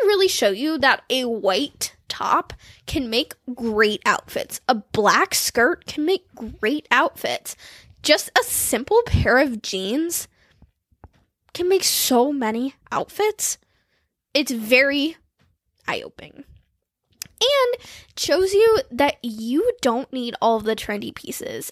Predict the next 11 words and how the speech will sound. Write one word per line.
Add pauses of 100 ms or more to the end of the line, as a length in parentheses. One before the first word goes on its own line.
(120)
I (200)
guarantee
you (400)
that
you
can
create
a
full
capsule
wardrobe